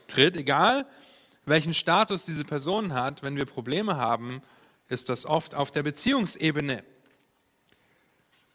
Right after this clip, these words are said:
weil unsere Beziehungen schnell gestört werden, weil wir nicht das bekommen, was wir uns erhoffen, weil wir nicht das bekommen, was wir wollen, weil wir von einer dienenden Haltung zu einer fordernden Person werden, zu einer fordernden Haltung kommen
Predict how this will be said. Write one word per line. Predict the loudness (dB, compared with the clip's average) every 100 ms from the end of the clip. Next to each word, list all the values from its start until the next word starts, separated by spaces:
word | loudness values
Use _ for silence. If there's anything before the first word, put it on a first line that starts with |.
| _ -20 _ _ _ _ _ _ _
weil | 0 0
unsere | 0 -2
Beziehungen | -4 -4 -2 -2 -2
schnell | -2 0 0
gestört | -2 -2 -2 -2 -2
werden, | -2 -2 -2
weil | -2 0
wir | -4
nicht | -6 -4
das | -4 -6
bekommen, | -10 -8 -6 -6 -4
was | -6 -6
wir | -8
uns | -8
erhoffen, | -8 0 2 2 -2
weil | -2 -2
wir |
nicht | -6 -4
das | -6 -6
bekommen, | -8 -6 -4
was | -6 -6
wir | -6
wollen, | -2 0 0 -2 -10 -18 -20 -20 -20 -18 2
weil | 4 4
wir | 2
von | -2
einer | -2 0 0
dienenden | 2 2 4 2 0 0
Haltung | 2 2 0 -4 -4 -8 -12 _ -20 _ _ _ _ _ _ _
zu | -4
einer | 0 0 -2
fordernden | -2 2 4 4 0 -4
Person | -4 -4 -4 -4 -4
werden, | 0 0 -2 -8
zu | -6
einer | -4 -6
fordernden | 0 2 2 -2 -4
Haltung | -4 -4 -10
kommen | -4 -4 -4 -8